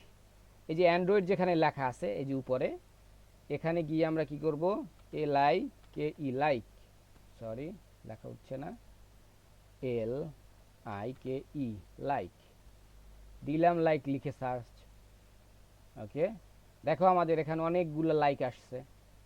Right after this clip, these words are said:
আসছে না? ওকে, আমরা যদি চাই, সাপোজ মনে করো এই লাইকটা নিব বা এই লাইকটা নিব, যেটা ইচ্ছা আমরা সেটা নিতে পারি। সাপোজ মনে করো আমরা এই লাইকটা নিলাম। ওকে, এই কালারে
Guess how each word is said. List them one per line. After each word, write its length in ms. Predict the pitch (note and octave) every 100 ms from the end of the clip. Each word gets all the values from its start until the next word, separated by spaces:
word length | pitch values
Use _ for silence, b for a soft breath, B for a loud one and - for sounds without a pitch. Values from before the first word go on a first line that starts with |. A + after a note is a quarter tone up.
| - D3+
আসছে 180 | C#3+ A3+ F4+
না? 60 | - - - - - - - - - - - - - - - - G#2+
ওকে, 180 | - - - A3
আমরা 160 | A3 G#3 G#3
যদি 180 | G3+ F3+
চাই, 160 | G3 F#3 F3
সাপোজ 260 | F3 F3 E3 E3
মনে 140 | E3 D#3
করো 140 | D#3 E3 G3
এই 60 | F3
লাইকটা 260 | D3+ - C#3 C3+
নিব 120 | B2+ C#3 D#3
বা 60 | E3+
এই 60 | E3+ D3+
লাইকটা 240 | C#3 D3 C3
নিব, 100 | C3 E3+
যেটা 180 | A3+ G#3+ F3+
ইচ্ছা 160 | D#3+ D#3+
আমরা 120 | D3 C#3
সেটা 160 | D3 C#3+ C3+
নিতে 160 | B2+ A2+
পারি। 140 | B2 E3 -
সাপোজ 240 | F3+ E3 D#3
মনে 120 | D3+ D3
করো 120 | C#3+ C3+
আমরা 120 | C3
এই 40 | C3
লাইকটা 240 | A#2+ - B2+
নিলাম। 220 | D#3+ A#2+ - - - - - - - - - -
ওকে, 160 | B2+ G3+ G3
এই 60 | F#3+ -
কালারে 300 | F#3+ F#3 F#3